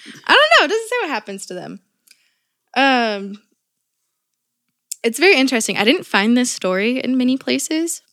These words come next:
but, um, for sure, in the very least, these five did go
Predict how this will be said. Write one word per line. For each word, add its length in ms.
but, 380
um, 420
for 240
sure, 360
in 160
the 120
very 340
least, 520
these 260
five 640
did 300
go 480